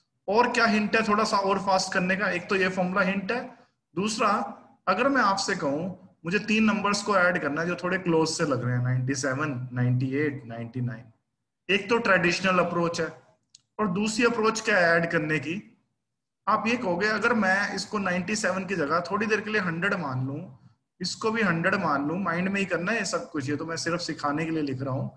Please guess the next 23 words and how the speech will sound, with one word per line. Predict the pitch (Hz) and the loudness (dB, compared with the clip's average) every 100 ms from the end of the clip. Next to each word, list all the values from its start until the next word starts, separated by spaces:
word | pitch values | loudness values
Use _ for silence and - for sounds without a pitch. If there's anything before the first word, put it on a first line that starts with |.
| - _ _ - | -18 _ _ -6
और | 165 | -4
इसको | 175 - 208 | -4 -4 0
भी | 214 | 0
अगर | 208 | 0
मैं | 214 | 0
हंड्रेड | 208 160 165 190 | 2 0 0 0
मान | 175 143 139 | 0 -2 -2
लूं | 151 190 196 _ _ _ | -6 -8 -14 _ _ _
तो | |
आप | 151 185 175 | -4 -2 -2
कहोगे, | 175 202 | -2 -2
"सर, | 202 196 | -4 -6
sum | 208 208 | -4 -6
थ्री | 208 202 | -6 -8
हंड्रेड | 196 143 123 - | -8 -10 -12 -14
है।" | - - _ _ _ _ _ _ _ _ _ 165 | -18 -20 _ _ _ _ _ _ _ _ _ -8
लेकिन | 175 220 220 | -6 -6 -2
क्या | 214 220 220 226 240 - _ - | 2 2 2 -2 -6 -16 _ -2
ये | 202 | -2
sum | 214 214 | 0 0
सही | 233 202 226 | 0 -2 -2
है? | 220 160 | -2 -4
नहीं, | 196 175 | -6 -8